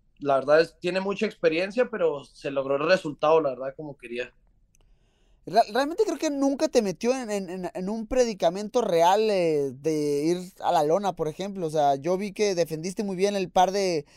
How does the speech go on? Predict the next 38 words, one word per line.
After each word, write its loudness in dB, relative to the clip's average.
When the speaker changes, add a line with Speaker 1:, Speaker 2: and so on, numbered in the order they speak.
Speaker 2:
de -2
derribos 4
que -8
intentó, -4
si -8
no -8
me -8
equivoco. -4
Oye, 4
¿cómo 2
viviste -4
tu -6
primer -4
fight 4
week, -6
güey? -8
O -10
sea, 0
yo -2
rec-, -2
o -2
sea, 0
yo, -2
híjole, -6
yo, -2
mi -4
primer 0
fight 6
week -6
jamás -2
en -4
la 0
vida 0
se -8
me -8
va -4
a -4
olvidar. -4